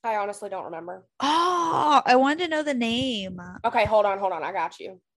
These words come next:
Speaker 2: <laughs> Whitney and Weston. I wonder
Speaker 1: You know it probably started with a W.
Speaker 2: I know. I just, I, I,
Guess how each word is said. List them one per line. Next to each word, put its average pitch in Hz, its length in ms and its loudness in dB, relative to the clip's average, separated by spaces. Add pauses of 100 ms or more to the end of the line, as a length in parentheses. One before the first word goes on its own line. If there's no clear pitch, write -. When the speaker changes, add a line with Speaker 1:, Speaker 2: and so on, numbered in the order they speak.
(100)
Speaker 2:
<laughs> 466 60 0 (1600)
Whitney 277 580 0
and 269 160 4
Weston. 196 480 0
I 180 140 2
wonder 269 240 0
Speaker 1:
You - 60 2
know 294 220 6
it 294 100 6
probably 262 380 2
started 220 300 2
with - 120 -12
a - 60 -10
W. 190 440 -4 (120)
Speaker 2:
I 202 180 4
know. 202 180 4
I 196 260 4
just, 214 320 -4
I, 196 300 -2 (100)
I, 190 240 -4